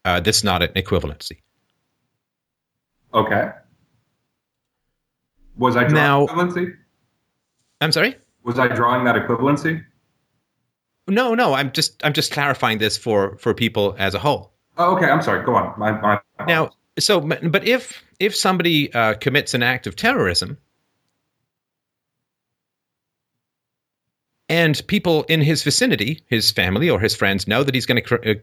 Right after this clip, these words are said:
Speaker 1: know or have good reason to believe he's gonna commit this act of terrorism, then they themselves become terrorists, as far as I understand the logic. In the same way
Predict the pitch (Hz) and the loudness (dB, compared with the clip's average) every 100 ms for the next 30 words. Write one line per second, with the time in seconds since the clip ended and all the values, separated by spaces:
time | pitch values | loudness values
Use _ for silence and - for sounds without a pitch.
0 | 107 98 107 123 127 113 127 139 135 120 | -6 -4 0 2 2 2 0 0 -4 -6
1 | 123 139 143 139 113 113 160 104 113 - | -4 -2 0 0 -2 0 0 0 -2 -2
2 | 98 90 101 98 92 95 - 87 95 82 | -2 -2 -4 -4 -2 -2 -4 -6 -2 -2
3 | 73 87 117 _ _ _ _ _ _ _ | -2 -6 -8 _ _ _ _ _ _ _
4 | _ - 135 156 151 185 165 - 254 143 | _ -8 -2 0 0 2 0 0 0 0
5 | - 139 117 107 90 - - - - - | 0 0 0 0 -4 -4 -8 -8 -6 -10
6 | - 107 - 113 101 104 98 - 92 92 | -4 -2 0 0 0 0 0 0 -2 0
7 | 90 80 - - 160 160 160 240 247 120 | 0 -2 -4 -6 -2 0 2 2 2 0
8 | 85 107 | -2 -6